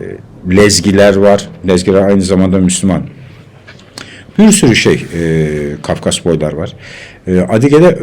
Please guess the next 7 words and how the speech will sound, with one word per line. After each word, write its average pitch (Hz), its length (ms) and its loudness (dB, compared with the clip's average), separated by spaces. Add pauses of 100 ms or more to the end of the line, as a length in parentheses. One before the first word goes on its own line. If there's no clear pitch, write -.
(140)
Hristiyanlar 139 640 2
öne-, 123 360 4
e, 107 160 2
yani 87 260 0 (120)
ağırlıkta 117 560 2
değil 208 200 4
ama 214 300 2